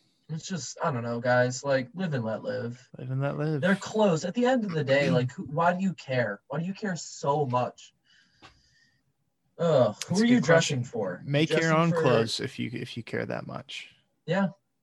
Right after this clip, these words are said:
Speaker 2: I hope this episode inspires someone to start a brand. Send
Speaker 1: The
Speaker 2: us
Speaker 1: words of
Speaker 2: whatever you make.
Speaker 1: Fleetwood Mac,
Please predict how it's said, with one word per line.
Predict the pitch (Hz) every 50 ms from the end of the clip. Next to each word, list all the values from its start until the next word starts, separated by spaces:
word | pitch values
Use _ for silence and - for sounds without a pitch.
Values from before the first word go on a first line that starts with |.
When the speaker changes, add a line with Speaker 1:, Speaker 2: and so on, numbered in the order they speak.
| _ _ _ _ _ _ _ _ _ _ _ _ _ _ _ _ _ _ _ _ _ - - - - -
Speaker 2:
I | 120
hope | 127 139 135
this | 160 147 - -
episode | 131 - - - 131 120
inspires | 117 113 - - - 117 117 117 113 117 113
someone | - 117 113 110 107
to | 110
start | - - - 110 110
a | 107 107
brand. | - 113 110 113 117 117 131 - - _ _ _ _ _ _ _ _
Send | - - - 143 131 135
Speaker 1:
The | -
Speaker 2:
us | -
Speaker 1:
words | - -
of | 143
Speaker 2:
whatever | 127 123 120 117 117
you | 113 113 113
make. | 110 110 - - 131
Speaker 1:
Fleetwood | 147 147 151 151 131 131
Mac, | 127 127 135 135 123 113 - _ -